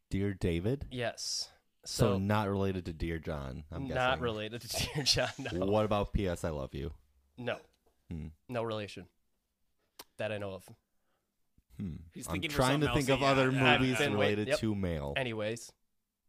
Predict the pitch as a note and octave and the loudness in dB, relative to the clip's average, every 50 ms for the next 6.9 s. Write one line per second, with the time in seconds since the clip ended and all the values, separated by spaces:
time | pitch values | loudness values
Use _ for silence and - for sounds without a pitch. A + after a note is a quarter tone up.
0 | _ _ _ _ _ _ _ _ _ _ _ _ _ _ _ _ _ _ _ _ | _ _ _ _ _ _ _ _ _ _ _ _ _ _ _ _ _ _ _ _
1 | _ _ _ _ A#2+ A#2+ - A2 - - A2+ B2+ C3+ C#3 C3+ - - C3 - B2 | _ _ _ _ -6 -6 -6 -8 -10 -8 -8 -6 -6 -6 -6 -6 -8 -8 -4 -2
2 | C3+ C#3+ E3 D#3 - B2 B2+ C3 C#3 C3+ - - - - C#3 B2 B2+ C3+ D3 C#3+ | -2 -2 -2 -2 -4 -4 -4 -4 -4 -6 -8 -10 -8 -8 -6 -4 -4 -4 -4 -4
3 | E3+ D#3 C3 G#2 F#2+ - - - F2+ F#2 F2 G2 G#2 - _ _ _ _ _ _ | -6 -6 -6 -6 -8 -10 -12 -12 -12 -12 -12 -12 -14 -16 _ _ _ _ _ _
4 | _ - - _ _ _ _ _ _ _ _ _ _ _ _ _ _ _ _ _ | _ -20 -20 _ _ _ _ _ _ _ _ _ _ _ _ _ _ _ _ _
5 | _ _ _ _ _ - E3 F3 D3+ - - G#3 G#3+ A#3 - - A3 A3 A3 - | _ _ _ _ _ 4 4 4 4 0 -2 -2 -2 0 0 0 0 0 -2 -4
6 | - - C3+ B2+ B2 A#2+ A#2+ - B2+ A#2 B2 B2+ C#3+ D#3+ G3 G#3 F3+ D3 | -2 -4 -4 -2 -2 -4 -4 -4 -4 0 2 2 2 4 2 0 0 -2